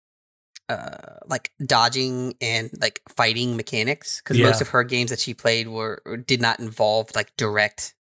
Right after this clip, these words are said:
Speaker 1: attacks.
Speaker 2: Direct
Speaker 1: Right?
Speaker 2: combat. Yeah.
Speaker 1: Right. Um, so, like, you know, she's played Mass Effect, but she played Mass Effect with the assistant, the, the hel-, you know, the storyline mode, basically with the assist of the, the computer. Um, so
Speaker 2: Right.
Speaker 1: she didn't do a whole lot of fighting.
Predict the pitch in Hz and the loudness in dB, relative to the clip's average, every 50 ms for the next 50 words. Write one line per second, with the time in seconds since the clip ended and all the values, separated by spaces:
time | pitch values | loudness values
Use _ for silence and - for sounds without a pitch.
0 | _ - 123 - - - - 113 98 - 73 - - - - - - - - - | _ -8 -6 -2 -2 0 0 -2 -2 -4 -10 -10 -6 -2 -2 -2 -2 0 2 2
1 | 113 104 104 104 - - - 123 113 104 101 101 107 107 123 - _ _ _ _ | 2 2 2 -2 -2 0 2 4 4 6 6 4 2 0 -4 -10 _ _ _ _
2 | _ _ - 139 123 117 110 - - - 120 90 - - _ _ _ _ _ _ | _ _ 2 2 2 2 0 -4 -2 0 0 0 -2 -6 _ _ _ _ _ _
3 | _ - 127 117 107 107 - - 143 139 - - 208 170 - - 160 - - 156 | _ 0 0 2 2 2 2 2 2 2 4 4 4 4 4 2 0 0 2 2
4 | 135 127 131 120 110 - - - - 156 127 - - - - - 131 - - - | 4 4 4 2 2 0 -2 -2 0 0 0 0 0 -4 -6 -4 -4 -2 0 0
5 | 127 120 123 120 113 113 - 120 - - 123 113 110 - - - - _ - 131 | 2 2 2 2 2 2 0 -2 0 0 0 0 0 -2 -6 -14 -14 _ -4 0
6 | 120 117 113 - - 120 123 113 107 104 104 101 98 - _ - - - - 147 | 0 0 0 0 -4 -2 -2 -2 -2 -2 -4 -6 -10 -10 _ 0 2 2 4 4
7 | 131 - - 117 - - _ _ _ _ _ _ _ _ _ _ _ - 127 120 | 2 2 0 -2 -8 -10 _ _ _ _ _ _ _ _ _ _ _ -2 0 2
8 | 104 104 101 - - 127 - 131 117 107 101 104 104 - - - 165 143 131 123 | 2 2 0 0 0 -2 -2 -2 -2 -2 -2 -2 0 2 4 4 6 4 4 4
9 | 110 101 107 107 107 98 92 90 92 - 110 113 - - - - 104 101 104 - | 4 2 0 0 -2 -8 -12 -8 -4 -2 0 0 0 -2 -2 -4 -6 -6 -4 -4
10 | - 107 107 - - 123 113 - - - - - 117 107 98 95 - - - - | -4 -2 0 2 2 2 2 0 0 -2 -2 0 2 2 2 0 -2 -8 -12 -12
11 | 113 - _ - - - - - - - - 117 87 60 - - _ _ _ _ | -12 -14 _ -14 -12 -10 -10 -10 -8 -6 -6 -6 -6 -6 -10 -14 _ _ _ _
12 | _ _ _ _ _ _ _ _ _ _ _ _ _ - - - 113 107 107 131 | _ _ _ _ _ _ _ _ _ _ _ _ _ -2 2 4 4 6 6 4
13 | 156 - 139 143 147 135 127 123 131 127 127 127 113 110 - 127 - 120 113 95 | 4 4 4 2 2 0 -2 -2 0 0 2 2 2 4 4 4 4 4 2 0
14 | 80 73 69 - - - - - - - - - | -2 -4 -6 -6 -6 -8 -8 -10 -12 -14 -18 -20